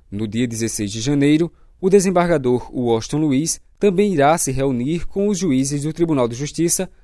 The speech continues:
para apresentar propostas e ouvir opiniões.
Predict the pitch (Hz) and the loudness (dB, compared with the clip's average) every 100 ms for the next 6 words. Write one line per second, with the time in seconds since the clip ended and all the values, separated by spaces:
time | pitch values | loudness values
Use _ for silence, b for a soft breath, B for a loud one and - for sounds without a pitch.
0 | - 202 190 196 190 185 - 139 143 - | -4 0 2 2 0 0 2 2 2 0
1 | 170 - 127 127 147 135 - _ 175 190 | -2 2 2 2 -2 -8 -10 _ 2 2
2 | 135 127 131 143 143 113 95 82 - | 4 0 0 2 0 0 -2 -6 -10